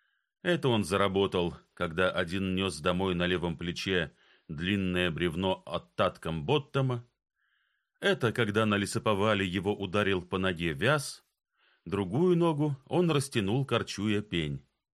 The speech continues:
Изнуренный тяжелым трудом, он едва дотягивал до ночи, но на следующее утро вставал, как ни в чем не бывало,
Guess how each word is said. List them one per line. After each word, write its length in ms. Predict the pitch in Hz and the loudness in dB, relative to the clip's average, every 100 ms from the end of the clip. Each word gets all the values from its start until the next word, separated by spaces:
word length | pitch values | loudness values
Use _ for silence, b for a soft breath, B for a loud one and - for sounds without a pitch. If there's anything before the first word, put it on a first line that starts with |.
| _ _ _ | _ _ _
Изнуренный 760 | - 127 110 143 151 147 139 131 | -4 -2 2 2 2 4 2 2
тяжелым 580 | 120 113 123 131 120 107 | 0 0 2 4 2 2
трудом, 480 | 107 101 120 113 104 | -2 0 2 2 0
он 160 | 113 104 | -2 -2
едва 460 | 92 90 95 117 | -4 -4 0 0
дотягивал 680 | 92 95 110 117 95 87 87 | 0 -2 0 0 0 -2 0
до 160 | 90 | 0
ночи, 440 | 104 147 - - - _ _ b b b b | 0 -2 -4 -10 -16 _ _ b b b b
но 100 | 113 | 0
на 140 | 143 139 | 2 2
следующее 600 | 135 147 135 123 131 131 | 0 0 0 2 2 2
утро 340 | 143 143 143 | 2 0 0
вставал, 460 | 120 - 127 139 131 | 0 0 2 4 2
как 220 | 131 - | 0 -2
ни 100 | 123 | -2
в 80 | 117 | -2
чем 260 | - 131 120 | 0 2 2
не 100 | 117 | 2
бывало, 600 | 113 120 170 110 76 | 2 2 2 2 -2